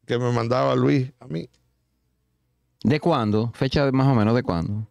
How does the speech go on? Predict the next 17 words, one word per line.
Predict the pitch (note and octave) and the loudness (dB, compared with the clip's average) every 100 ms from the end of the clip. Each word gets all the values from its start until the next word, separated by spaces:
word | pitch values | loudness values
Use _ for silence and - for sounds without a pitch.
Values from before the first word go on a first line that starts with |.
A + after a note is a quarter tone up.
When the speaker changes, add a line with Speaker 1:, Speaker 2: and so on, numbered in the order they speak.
| _ - | _ -6
Speaker 2:
¿Antes | B2+ D#3 | -2 0
de | |
ser | D#3+ | 0
Speaker 1:
Oh, | E3 | -2
Speaker 2:
presidente? | E3+ F#3 G3 | 0 0 0
Speaker 1:
desde | G#3 G3 | 0 0
el | |
dieciséis | F#3+ F3+ F3+ E3 G#3+ G#3+ | 0 2 0 2 2 2
hasta | G3+ G3 | 2 0
el | F#3 | 0
ve-, | F3 E3 | 0 0
hasta | D#3 D3+ | -2 0
el | D#3 | 0
veinte. | C3+ B2+ A#2+ | 2 0 0
Speaker 2:
Hasta | - | 0
el | A#2 | 2
veinte. | A2 G2+ F2+ | 2 0 0